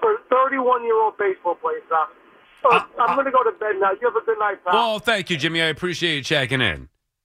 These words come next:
Speaker 2: And you can catch the rest of the show when you wake up on the free Odyssey app. I think that what you just said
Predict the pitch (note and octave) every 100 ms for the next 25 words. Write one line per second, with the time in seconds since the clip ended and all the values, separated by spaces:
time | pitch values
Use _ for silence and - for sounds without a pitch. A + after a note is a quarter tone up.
0 | - C#3 B2 A#2 G2 C#3 B2+ A#2 D3 F#3+
1 | C#3+ A#2 - G#2 C#3+ B2+ A#2 A2+ B2+ C3+
2 | A#2 A#2 A#2 A2 E3+ E3 - D#3 D#3 -
3 | D3+ C3+ D#2 C2 _ _ _ _ _ _
4 | _ _ _ _ _ _ _ _ F3 G3
5 | A3 G3 G3+ F3+ - _ C3+ E3+ D3+ A3+
6 | E3 F#3+ E3+ - E3 D3 C3 G#2